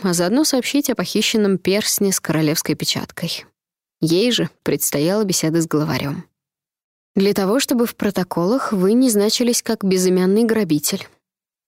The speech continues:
Давайте я представлюсь первая. Меня зовут Норма, я дознаватель». «Да вижу я, кто ты», — криво ухмыльнулся он. «Я это очень хорошо вижу, получше твоего, Синеглазка».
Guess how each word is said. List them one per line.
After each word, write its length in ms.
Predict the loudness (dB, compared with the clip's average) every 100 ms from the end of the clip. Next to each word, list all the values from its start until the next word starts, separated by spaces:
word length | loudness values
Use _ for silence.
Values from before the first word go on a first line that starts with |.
| _
Давайте 420 | 0 0 0 2
я 120 | 2 2
представлюсь 640 | -2 -2 -4 -2 -2 -2
первая. 440 | 0 -2 -2 -4 -6 _ _ _ _ _ _
Меня 240 | 0 2 2
зовут 300 | 2 2 2
Норма, 420 | 2 2 0 -2 -6 0
я 200 | 0 2
дознаватель». 760 | 0 2 2 0 -2 -6 -8 _ _ _ _ _ _ _
«Да 180 | -2 2
вижу 380 | 2 2 2 2
я, 200 | 2 0
кто 300 | -6 -8 -6
ты», — 220 | -6 -8 -10 _ _
криво 360 | -2 2 2 2
ухмыльнулся 720 | 2 2 4 4 2 -2 -2
он. 180 | -4 -6 _ _ _ _ -4
«Я 380 | -2 0 0 0
это 640 | 0 0 0 0 0 -2
очень 380 | -4 -4 0 -2
хорошо 500 | -2 -4 -2 -2 0
вижу, 400 | 0 2 0 -2 -4 -8
получше 480 | -6 -2 0 0 -2
твоего, 420 | 0 0 2 2
Синеглазка». 720 | 0 0 0 -2 -4 -4 -6